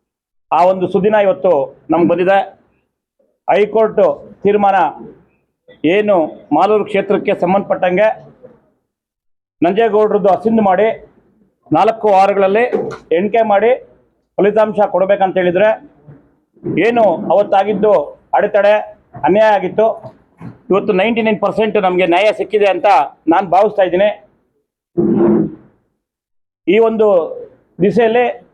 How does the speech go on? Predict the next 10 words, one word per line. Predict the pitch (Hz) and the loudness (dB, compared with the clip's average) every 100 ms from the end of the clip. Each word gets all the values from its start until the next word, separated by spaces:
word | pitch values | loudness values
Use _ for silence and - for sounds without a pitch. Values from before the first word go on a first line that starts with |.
| _ | _
ಏನ್ | 156 214 233 | 0 2 0
ಇಷ್ಟು | 185 - 269 247 214 | -4 -4 2 2 2
ಹೋರಾಟ | - 185 240 233 220 | 0 2 2 2 2
ಮಾಡಿ | 214 214 233 233 160 | 2 2 2 0 -2
ಮಂಜುನಾಥ್ | 180 240 233 | 2 2 2
ಗೌಡ್ರು | 208 202 151 - _ _ _ _ _ _ | 2 0 -2 -6 _ _ _ _ _ _
ಏಕ | 165 233 233 | -2 0 2
ವ್ಯಕ್ತಿ | 240 220 220 | 0 0 0
ಅಂತ | 233 220 | 0 0
ತಪ್ಪಾಗ್ಲಾರ್ದು, | 220 196 214 208 202 165 | 0 -2 0 2 0 0